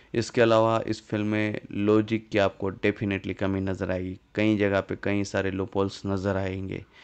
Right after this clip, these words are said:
इसके अलावा फिल्म में जो एक्शन सीक्वेंस देखा, देखने को मिलता है, वहाँ पे जो बैकग्राउंड स्कोर था वो चीज़ों को एनहांस करने की कोशिश करता है, लेकिन, अ, बैकग्राउंड स्कोर जिस तरह संतोष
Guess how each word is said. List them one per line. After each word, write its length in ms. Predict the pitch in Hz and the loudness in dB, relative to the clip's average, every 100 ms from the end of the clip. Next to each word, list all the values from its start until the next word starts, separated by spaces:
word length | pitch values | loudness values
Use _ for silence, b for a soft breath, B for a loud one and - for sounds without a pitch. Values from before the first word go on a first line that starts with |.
| B B B B | B B B B
इसके 280 | 110 - 113 | -6 2 4
अलावा 220 | 107 104 | 6 6
फिल्म 260 | 104 107 104 | 4 0 0
में 160 | 101 | 0
जो 80 | 98 | 2
एक्शन 280 | 95 - - | 0 0 -4
सीक्वेंस 360 | - - 104 | -4 -4 -2
देखा, 500 | 101 95 90 98 98 | -2 -4 -2 0 0
देखने 400 | 95 95 101 104 | 0 -2 -2 -2
को 140 | 98 95 | -4 -2
मिलता 360 | 95 98 98 | -2 -2 -2
है, 120 | 98 98 | -4 -2
वहाँ 260 | 98 95 | -2 -2
पे 100 | 98 | -2
जो 120 | 92 90 | -4 -4
बैकग्राउंड 440 | 90 92 98 101 | -2 0 0 0
स्कोर 260 | - 98 95 | -2 -4 -4
था 340 | 107 104 104 B B B B B - | -6 -8 -10 B B B B B -2
वो 200 | 107 117 | 2 2
चीज़ों 340 | 110 110 107 | 4 2 2
को 180 | 110 107 | 2 0
एनहांस 300 | 104 110 107 | 0 0 -2
करने 220 | - 104 | -2 -4
की 140 | 98 101 | -2 -4
कोशिश 380 | - 101 107 104 | -2 -2 -4 -2
करता 400 | 107 101 - 101 | 0 0 0 0
है, 140 | 101 | 0
लेकिन, 540 | 98 101 - 113 110 | 0 -2 -2 -2 0
अ, 200 | 110 107 | 0 0
बैकग्राउंड 480 | 101 95 98 107 110 | 0 -2 0 2 0
स्कोर 240 | 107 110 104 | 0 -2 -2
जिस 260 | 104 - | -4 -2
तरह 100 | 107 | -2
संतोष 400 | 104 104 101 104 | -2 -4 -2 -4